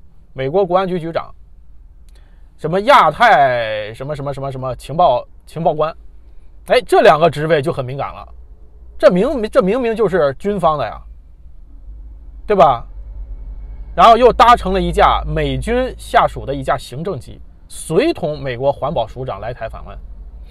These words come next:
这里边这个故事就多了，我跟你说，我觉得真的是到了一月二十号之前，美国总统权力交接之前，美国是不断的踩这个红线，一步一步的试探你的底线，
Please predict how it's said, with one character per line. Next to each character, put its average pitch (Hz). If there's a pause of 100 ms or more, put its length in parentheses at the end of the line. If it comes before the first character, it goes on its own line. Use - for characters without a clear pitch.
(480)
这 285
里 196
边 156
这 170
个 156
故 165
事 135
就 120
多 110
了， 107 (160)
我 -
跟 120
你 95
说， 90 (840)
我 151
觉 156
得 254
真 233
的 214
是 185
到 185
了 135 (320)
一 220
月 233
二 214
十 196
号 190
之 160
前， 131
美 135
国 180
总 170
统 139
权 143
力 156
交 160
接 156
之 151
前， 104 (760)
美 143
国 165
是 202
不 -
断 214
的 110
踩 -
这 131
个 107 (420)
红 123
线， 139 (800)
一 214
步 294
一 196
步 180
的 156
试 -
探 156
你 120
的 135
底 101
线， 117